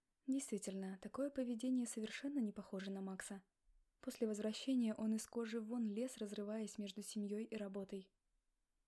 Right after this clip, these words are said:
Юдин взвалил на себя все обязанности отца, чтобы он лишний раз не напрягался после сердечного приступа. Я тоже разволновалась не на шутку, только не стала показывать этого Анатолию Николаевичу,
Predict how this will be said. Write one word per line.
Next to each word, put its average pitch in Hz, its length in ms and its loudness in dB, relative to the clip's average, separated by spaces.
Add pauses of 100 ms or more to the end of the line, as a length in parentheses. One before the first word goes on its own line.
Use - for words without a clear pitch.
(140)
Юдин 254 340 8
взвалил 220 400 4
на 220 100 6
себя 214 240 -2
все 226 280 -2
обязанности 208 580 -2
отца, 233 400 -2
чтобы 208 320 -4
он 247 180 0
лишний 202 280 -2
раз 208 200 -4
не 214 80 2
напрягался 202 560 -4
после 202 260 -6
сердечного 196 580 -2
приступа. 190 520 -4 (1300)
Я 214 240 2
тоже 262 240 -2
разволновалась 254 760 0
не 214 80 2
на 214 120 0
шутку, 196 460 -8 (240)
только 262 260 0
не 247 100 4
стала 269 300 -2
показывать 220 540 -4
этого 202 300 -4
Анатолию 202 420 -4
Николаевичу, 190 760 -2